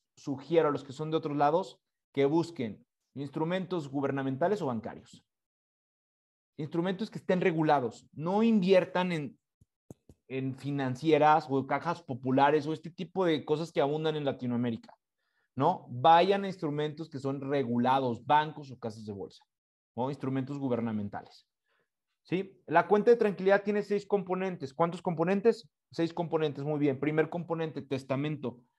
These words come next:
¿Cuántos de los que tienen aquí juventud acumulada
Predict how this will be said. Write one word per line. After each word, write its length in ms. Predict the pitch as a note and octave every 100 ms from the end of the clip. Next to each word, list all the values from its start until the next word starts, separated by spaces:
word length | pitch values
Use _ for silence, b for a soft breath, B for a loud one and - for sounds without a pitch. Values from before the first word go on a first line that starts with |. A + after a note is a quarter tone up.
| _ -
¿Cuántos 360 | F#3 F#3+ A3
de 60 | G3
los 120 | F3+
que 140 | D#3+
tienen 300 | - F3+ F#3
aquí 200 | F3 F3+
juventud 600 | F3+ G3 F3 D#3+ D3 G3
acumulada 800 | A3 A3 G3 F3+ G3 G3+ D#3+ B2